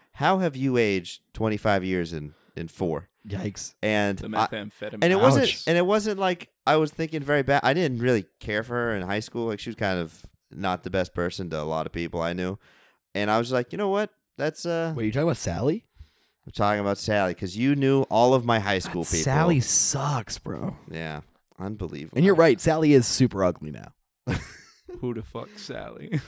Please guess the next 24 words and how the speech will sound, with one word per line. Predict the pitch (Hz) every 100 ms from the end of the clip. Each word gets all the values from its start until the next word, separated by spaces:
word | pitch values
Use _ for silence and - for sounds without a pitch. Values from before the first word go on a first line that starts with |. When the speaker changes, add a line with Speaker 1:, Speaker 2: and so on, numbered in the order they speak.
| - _
Speaker 3:
<laughs> | _ _ _ -
Speaker 2:
That's | 92 -
the | 82
joke, | 107 127
Spencer. | - 127 127 123
It's | 135
okay. | 135 139 139 - _ _ _ - - - _ - -
Uh, | 117 131 147 120 - -
<laughs> | 208 - 214 - _ 294 294 - - - -
uh, | 127 127
but | 143
yeah, | 151
no, | 139 123
Bree | 117 156
can | 160
get | 143 135
it. | 127 - -
Oh, | 139 147
also, | 147 165 180 156
here's | 185 220
the | 190
thing, | 151 139
right? | 135 147 170 -
Um, | 127 135 139 143 139